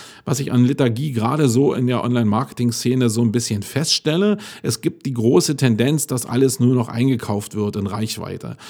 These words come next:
Und die Arbeit, die in solche Projekte oder in Content-Marketing grundsätzlich gesteckt wird, auch über holistische Landingpage, die ist halt sehr, sehr zurückgegangen, weil, ähm, es am Ende des Tages Arbeit ist.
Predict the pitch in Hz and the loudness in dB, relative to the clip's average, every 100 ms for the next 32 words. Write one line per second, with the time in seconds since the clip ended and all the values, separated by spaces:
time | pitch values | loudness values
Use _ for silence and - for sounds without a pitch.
0 | - 117 110 120 113 143 160 165 185 - | -10 -4 -2 0 0 2 2 2 0 0
1 | 254 - 110 104 113 135 123 - 107 117 | -4 0 0 0 0 0 -2 -2 -2 -2
2 | 139 - 151 135 117 104 107 - 110 107 | -2 0 2 2 0 -2 -4 -4 -2 -2
3 | 104 107 135 107 123 123 107 107 117 - | -2 -2 -2 -4 -2 -2 0 0 -2 -4
4 | 120 - 107 - 123 - 135 139 123 151 | -8 -8 -8 -6 -8 0 2 2 2 0
5 | 160 135 117 113 120 104 101 98 101 110 | 2 2 2 2 0 -4 -6 -6 -4 -4
6 | 120 117 - - - - - - - 120 | -2 -2 -4 -14 -20 -14 -8 -6 -6 -4
7 | 117 127 123 113 139 117 107 131 - 139 | -2 -2 0 0 2 2 0 0 -2 -4
8 | 180 170 98 - - 110 113 - - - | -2 -2 -2 -6 -6 -2 0 0 -4 -20
9 | _ _ _ - 120 117 120 123 123 _ | _ _ _ -2 2 4 2 0 -4 _
10 | - 120 135 - - - 110 107 113 120 | -6 -2 -2 -4 -8 -6 -4 -2 -2 -4
11 | - - 101 104 117 - - 92 98 92 | -8 -10 -6 -6 -6 -10 -10 -6 -6 -6
12 | 95 - - - | -10 -12 -14 -16